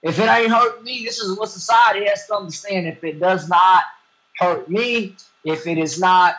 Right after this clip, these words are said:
something that, uh, is going to cause harm or irreparable harm to somebody, I don't care. I don't care if somebody's transgender, but I don't wanna be told that I have to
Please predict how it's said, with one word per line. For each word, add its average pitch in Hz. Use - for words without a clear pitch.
something 185
that, 170
uh, 160
is 135
going 180
to 160
cause 165
harm 202
or 160
irreparable 180
harm 190
to -
somebody, 190
I 190
don't 233
care. 226
I 175
don't 226
care 220
if 190
somebody's 165
transgender, 156
but 165
I 160
don't 190
wanna 190
be 180
told 180
that 165
I 175
have 190
to 156